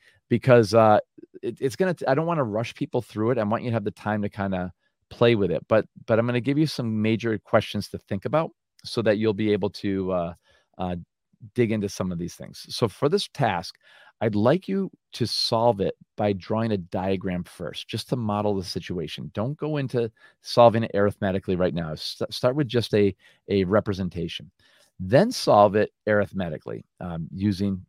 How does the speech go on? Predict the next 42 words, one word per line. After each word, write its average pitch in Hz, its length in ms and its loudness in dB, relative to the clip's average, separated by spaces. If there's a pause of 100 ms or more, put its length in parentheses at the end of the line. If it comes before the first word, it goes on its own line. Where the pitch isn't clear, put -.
whatever 92 280 -4
rules 107 360 -4
or 113 40 -2
procedures 104 600 -2
that 101 160 4
you've 104 220 0
learned 87 320 0
and 85 100 -6
stuff. - 260 -14 (540)
Then 107 520 4 (100)
I 104 80 -2
want 127 320 -2
you 185 40 -4
to 190 60 -4
pay 135 200 -2
attention 95 400 -4
to 95 40 -2
how 120 520 0 (260)
your 104 240 2
arithmetic 123 540 2
sentence - 640 -10 (340)
matches 92 520 -4
your 95 120 -2
diagram. 80 560 -10 (180)
Where 104 220 -2
do 131 60 -4
you 131 100 0
see 110 520 0
these 95 460 0
elements? 92 500 2 (160)
Uh, 85 140 -6
make 95 220 -2
the 117 100 -4
connections 110 380 -2
between 92 440 -6
the 82 240 -4 (300)
numerical 110 480 0
way 127 120 -2
of 113 80 -4
thinking 117 260 -6
about 117 260 4
it - 100 -8